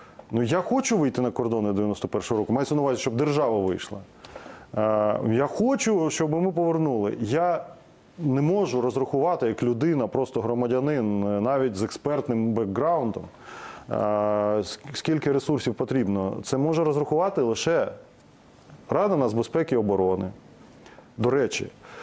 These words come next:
згадую ще раз, був указ президента в цьому році, напередодні затвердження бюджету.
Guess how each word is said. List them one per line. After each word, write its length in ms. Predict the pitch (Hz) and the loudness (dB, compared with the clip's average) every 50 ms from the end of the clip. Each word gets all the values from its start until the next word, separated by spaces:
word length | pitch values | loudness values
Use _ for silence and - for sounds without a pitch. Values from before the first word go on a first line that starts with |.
| - - - - - | -16 -16 -14 -8 -4
згадую 680 | 98 95 101 127 151 170 165 147 143 131 127 123 120 113 | -2 0 2 2 2 2 2 2 2 2 2 2 2 0
ще 260 | - - 139 135 120 | 0 0 0 0 0
раз, 160 | 101 98 - | 0 -2 -2
був 240 | 95 107 127 160 190 | -2 0 0 2 0
указ 280 | 190 - 131 139 151 | 0 0 -2 -2 -2
президента 640 | - - 143 135 139 135 110 107 101 95 90 - 87 | -2 -4 -2 0 0 0 0 0 0 -2 -2 -6 -8
в 60 | - | -6
цьому 320 | - - 120 135 160 160 | -2 -2 0 0 2 2
році, 380 | 147 135 107 95 - - - 101 95 | 2 2 0 0 -2 -4 -6 -6 -4
напередодні 560 | 95 101 101 - 117 113 110 123 151 156 180 | -4 -4 -2 -2 0 0 2 2 2 0 0
затвердження 560 | 165 165 151 - 151 156 147 123 131 135 131 117 | 0 0 0 0 0 0 0 0 0 0 0 0
бюджету. 580 | 110 120 110 98 98 98 90 85 82 - - | 0 -2 -2 0 0 0 0 -2 -4 -8 -12